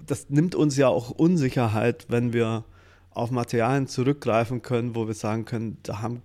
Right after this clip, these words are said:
KollegInnen, die da sehr fit sind, das schon erarbeitet. Das heißt, auch da ist ja ein, äh, dank O E R ein sehr einfacher Einstieg möglich. Genau, und dann, ähm,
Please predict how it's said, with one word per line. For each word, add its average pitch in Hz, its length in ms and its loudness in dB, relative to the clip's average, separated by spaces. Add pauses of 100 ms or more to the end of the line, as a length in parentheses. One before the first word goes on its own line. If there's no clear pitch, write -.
KollegInnen, 113 800 -6
die 110 180 -8
da 104 180 -6
sehr 107 180 -6
fit - 260 -6
sind, 117 300 -6 (300)
das 113 180 -4
schon 117 180 -4
erarbeitet. 117 580 -4
Das 107 140 -10
heißt, 117 180 -6
auch - 120 -6
da 113 260 -4
ist 113 140 -4
ja 101 180 -6
ein, 104 180 -8 (600)
äh, 101 300 -2
dank 110 260 -2
O 113 180 -2
E 107 80 0
R 107 220 -2
ein 104 180 -8
sehr 101 580 -6
einfacher 113 640 -2
Einstieg 113 480 -8
möglich. 139 600 -4 (1200)
Genau, 156 220 4
und 131 200 -2
dann, 151 440 2
ähm, 143 480 -2